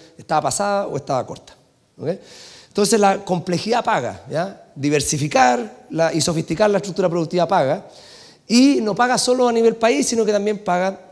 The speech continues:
a nivel de empresa. Entonces este otro paper que estamos haciendo ahora, de hecho acá en Valparaíso, con una, eh, estudiante mía, con Mary Kaltenberg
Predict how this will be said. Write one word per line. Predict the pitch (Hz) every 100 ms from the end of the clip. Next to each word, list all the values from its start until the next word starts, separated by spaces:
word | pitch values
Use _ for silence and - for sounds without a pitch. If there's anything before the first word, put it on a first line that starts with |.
| -
a | 135
nivel | 147 139 139
de | 147
empresa. | 139 226 147 127 - -
Entonces | - 175 185
este | -
otro | 220 233
paper | 233 240 233
que |
estamos | 196 220 202
haciendo | 208 208 196
ahora, | 202 202
de |
hecho | 202 202 196
acá | 190
en | 190 180
Valparaíso, | 175 180 208 233 202
con | 185
una, | 185 175 - - _ _ -
eh, | 143
estudiante | 147 151 190 -
mía, | 185 190 175
con | 160 156
Mary | 170 170
Kaltenberg | 202 202 165 165